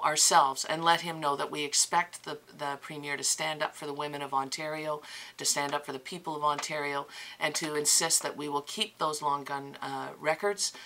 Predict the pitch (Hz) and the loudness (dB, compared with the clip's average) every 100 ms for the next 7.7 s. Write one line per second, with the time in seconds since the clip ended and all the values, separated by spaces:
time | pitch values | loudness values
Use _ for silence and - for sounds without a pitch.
0 | - - 143 143 151 160 - 160 151 151 | -12 -4 -2 2 0 4 2 2 0 0
1 | 165 156 - - - - - 147 143 160 | 0 -4 -4 -4 -8 -8 -2 -2 -2 -4
2 | 156 151 135 - 147 - 196 180 170 156 | 0 0 0 -4 -4 -2 -2 0 0 0
3 | 151 143 143 143 135 - 139 135 131 139 | 4 4 4 0 0 -2 -4 -4 -4 -4
4 | 127 139 127 - - - - 170 180 208 | -6 -6 -8 -8 -10 -8 0 2 0 -2
5 | 190 170 202 214 220 180 165 - - - | -4 0 4 4 4 0 0 -4 -10 -8
6 | 151 147 143 143 139 139 147 170 170 147 | -6 -2 0 0 0 -2 0 0 0 -2
7 | - 147 147 - 135 131 | -2 -4 -4 -4 -2 0